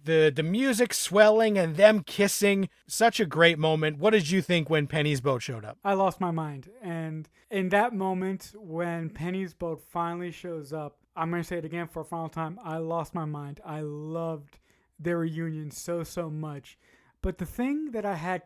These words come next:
Speaker 2: constantly running through my mind during the reunion of Desmond and Penny, this is a nice reunion, but there's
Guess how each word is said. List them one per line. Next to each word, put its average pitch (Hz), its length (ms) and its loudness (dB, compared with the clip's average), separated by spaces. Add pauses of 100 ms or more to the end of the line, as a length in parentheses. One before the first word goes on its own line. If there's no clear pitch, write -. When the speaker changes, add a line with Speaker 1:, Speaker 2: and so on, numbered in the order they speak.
Speaker 2:
constantly 208 760 -6
running 190 420 -4
through 202 180 -6
my 180 260 -4 (100)
mind 175 720 -4
during 190 300 -4
the 180 80 -10
reunion 160 680 -2 (200)
of 151 160 -10
Desmond 190 380 0
and 170 160 -4
Penny, 196 340 2 (260)
this 220 220 2
is 254 100 -2
a 247 80 0
nice 226 320 0
reunion, 240 460 -2
but 180 340 -4
there's 190 600 -4